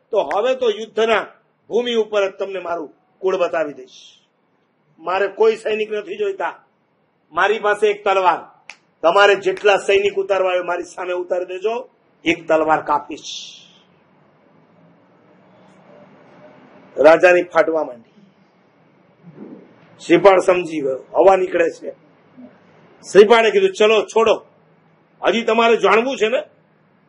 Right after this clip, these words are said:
તો આ ધવળના વાહનની અંદર મારી બે પત્ની બેઠી છે,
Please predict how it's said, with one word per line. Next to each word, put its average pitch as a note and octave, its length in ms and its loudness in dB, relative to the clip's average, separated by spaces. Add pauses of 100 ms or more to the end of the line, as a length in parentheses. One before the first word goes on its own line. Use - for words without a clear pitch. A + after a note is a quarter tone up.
તો F#3 60 -4
આ A3 180 6
ધવળના A3+ 580 -4
વાહનની A3+ 460 -2
અંદર A3 240 -6
મારી G3+ 220 -2
બે G3+ 160 2
પત્ની G3+ 360 -6
બેઠી F#3 340 -6
છે, - 160 -20